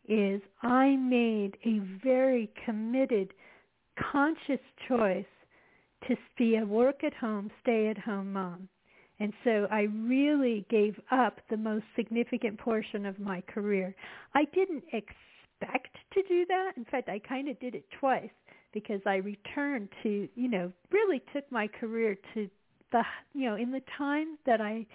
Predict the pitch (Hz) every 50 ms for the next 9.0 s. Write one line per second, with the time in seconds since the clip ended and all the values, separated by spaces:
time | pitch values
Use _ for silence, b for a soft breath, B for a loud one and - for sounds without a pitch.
0 | B B B B B B B 214 214 214 226 294 339 - - 269 208 202 - 233
1 | 214 208 240 233 233 233 220 - - 214 190 190 202 240 302 320 302 _ - 220
2 | 190 190 180 180 - B B B B B B B B - - 214 196 190 185 180
3 | 190 - - - 247 226 233 - 247 - - - 226 233 240 233 208 - - -
4 | 240 233 240 - - 262 233 233 - 180 196 - 233 220 226 240 254 277 247 202
5 | 208 214 220 233 247 277 269 - - - 247 202 226 220 226 247 269 233 254 269
6 | 302 320 339 381 370 392 381 - 370 349 339 339 330 320 311 339 415 453 - -
7 | - 233 190 196 - - 226 214 214 196 196 285 339 381 392 381 - - 320 302
8 | 285 269 262 - - 247 226 214 - 226 226 202 202 - - - 196 - - 185